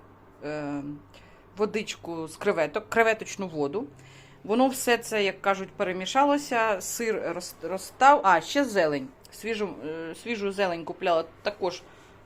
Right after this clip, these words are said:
не знаю, може, півмісяця назад, вона у мене в морозилці лежала, теж її там трошки осталось. Блін, це треба було все знімати, коли я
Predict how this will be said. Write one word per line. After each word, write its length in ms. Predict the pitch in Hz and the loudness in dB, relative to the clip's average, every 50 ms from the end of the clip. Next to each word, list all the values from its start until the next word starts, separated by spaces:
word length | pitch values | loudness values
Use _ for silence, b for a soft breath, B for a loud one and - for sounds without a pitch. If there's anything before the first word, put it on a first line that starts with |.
| B 160 | B -14
не 180 | 165 180 196 | -12 -12 -10
знаю, 200 | 185 175 170 160 | -6 -4 -4 -2
може, 200 | 170 185 190 202 | -2 -4 -6 -8
півмісяця 680 | 202 - 202 196 190 185 175 151 - 175 147 - 170 | -8 -8 -8 -8 -6 -6 -8 -8 -10 -12 -10 -8 -6
назад, 340 | 165 165 165 170 214 233 220 185 | -6 -6 -2 2 2 2 2 0
вона 200 | 160 160 170 170 | -2 -4 -2 -4
у 40 | 170 | -4
мене 180 | 170 165 160 | -4 -6 -6
в 40 | 156 | -6
морозилці 500 | 160 165 165 175 165 170 180 151 - - | -4 -4 -4 -6 -6 -6 -8 -8 -6 -6
лежала, 360 | 160 170 175 208 220 202 170 | -6 -2 2 2 2 2 2
теж 200 | 165 - 180 175 | 0 -2 -4 -4
її 180 | 175 160 165 160 | -4 -6 -6 -6
там 160 | 170 151 147 | -8 -8 -6
трошки 360 | - 190 190 185 - - 156 | -6 -6 -6 -6 -6 -6 -8
осталось. 480 | 156 - - - 226 226 214 175 175 - B B B B B B B B B 196 | -8 -6 -2 0 2 2 2 0 -2 -8 B B B B B B B B B -4
Блін, 260 | 185 214 233 196 - | -2 0 0 0 0
це 100 | - 208 | 2 2
треба 200 | 226 240 226 233 | 2 4 2 2
було 200 | 220 233 226 220 | 0 0 -2 -2
все 180 | 220 - 233 | -2 -4 -6
знімати, 500 | 214 - - - 233 226 254 302 339 - | -8 -8 -8 -8 -2 2 2 2 2 2
коли 220 | - 220 208 220 240 | 4 4 4 4 4
я 160 | 233 220 | 2 2